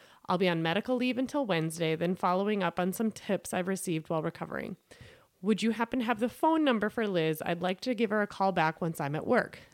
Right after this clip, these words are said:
Thank you." So then that was at eight seventeen. So then at eight forty-seven, she forwarded both of these conversations to me, and I didn't know anything about this. And she said, "Hi, Liz. I just picked up my tulips yesterday morning and chatted with you for a few minutes about being a nurse at Centricare, et cetera.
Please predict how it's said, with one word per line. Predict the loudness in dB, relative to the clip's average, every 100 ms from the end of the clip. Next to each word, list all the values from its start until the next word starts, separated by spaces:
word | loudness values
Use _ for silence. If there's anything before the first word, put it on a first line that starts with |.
| -4
Thank | 0 0 -2
you." | -10 -12 _ _ -20
So | -4 0
then | 2 4 4 4 0 -6 -16 -20 _ 2
that | 2
was | 4
at | 2 0
eight | -2
seventeen. | 0 0 0 0 -2
So | -2
then | -2
at | -2
eight | -2 -4 -2
forty-seven, | -2 0 0 2 0
she | -2 -6
forwarded | -4 0 2 2 2 0 0 -4 -12 _ 0
both | 2 2
of | 0
these | 0
conversations | 0 0 2 4 4 4 2 2
to | 0 2
me, | 2 2 0
and | -2 -2
I | 0
didn't | -2 -2
know | -4
anything | -2 0 0 -2
about | -2 -4
this. | -4 -4 -6 -14 -20 -20 -16 0
And | 2 2
she | 0 -2
said, | -2 -2
"Hi, | 0 0
Liz. | 2 0 0
I | -2
just | -2 -2
picked | -2 -2
up | 0
my | -2
tulips | -2 -2 0 0
yesterday | -2 -2 -2 0
morning | 2 2 2 0 0
and | -2
chatted | 0 0 0 -2
with | -2
you | -4 -4
for | -4
a | -4
few | -2 0
minutes | 0 0 0
about | -2 -2
being | -2 0
a | 0
nurse | -2 -4 -8
at | -6
Centricare, | -6 -6 -6 -4 -4 -4
et | -4
cetera. | -2 -2 -2 -4